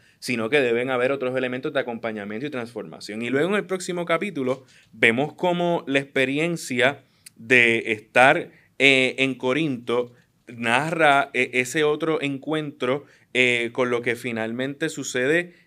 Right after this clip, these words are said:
eh, con, con, con Apolos, cómo ese, cómo llega este muchacho, que tiene una capacidad también informativa, eh, que dice el texto que, que, que era poderoso con las escrituras,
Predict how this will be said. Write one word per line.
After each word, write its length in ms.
eh, 640
con, 500
con, 220
con 240
Apolos, 560
cómo 360
ese, 680
cómo 320
llega 260
este 200
muchacho, 760
que 80
tiene 120
una 140
capacidad 580
también 420
informativa, 920
eh, 320
que 80
dice 220
el 100
texto 320
que, 340
que, 160
que 140
era 160
poderoso 460
con 120
las 140
escrituras, 540